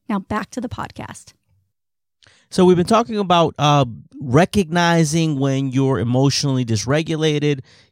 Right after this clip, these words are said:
Speaker 2: using the, um, window of tolerance as a good sign to know when you're dysregulated. So now let's turn the page and let's start talking about how do we get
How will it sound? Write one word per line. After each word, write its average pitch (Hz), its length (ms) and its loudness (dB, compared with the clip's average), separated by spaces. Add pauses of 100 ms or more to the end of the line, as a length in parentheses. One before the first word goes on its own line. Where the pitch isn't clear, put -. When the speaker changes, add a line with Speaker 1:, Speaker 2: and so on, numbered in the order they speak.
Speaker 2:
using 143 760 0
the, 123 360 0
um, 110 360 -2
window 135 460 2
of 120 360 -2
tolerance 139 640 -2
as 117 200 -2
a 117 80 -2
good 120 420 2
sign 139 640 -4 (220)
to 117 120 -6
know 123 300 0
when 202 180 -2
you're 190 140 -4
dysregulated. 165 800 -2
So 151 100 -2
now 156 240 0
let's 151 300 -2 (1040)
turn 170 240 2
the 185 80 -2
page 127 580 2 (320)
and 120 240 -2
let's 123 180 -2
start 123 300 -2
talking 120 400 -2
about 110 300 -2
how 131 400 2
do 123 120 2
we 110 200 0
get 117 400 2